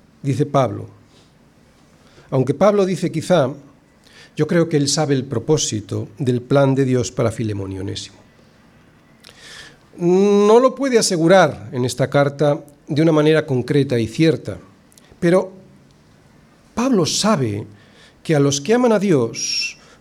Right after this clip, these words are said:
todas las cosas les ayudan a bien. Esto es,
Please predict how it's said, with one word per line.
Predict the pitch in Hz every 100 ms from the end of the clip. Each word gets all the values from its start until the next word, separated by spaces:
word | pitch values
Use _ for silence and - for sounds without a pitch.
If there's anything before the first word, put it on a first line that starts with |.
| -
todas | 190 202 185
las | 170
cosas | - 180 196
les | 139 120
ayudan | 135 135 156 156
a |
bien. | 110 92 - - _ _ _ -
Esto | 202 - 127
es, | 117 156 - -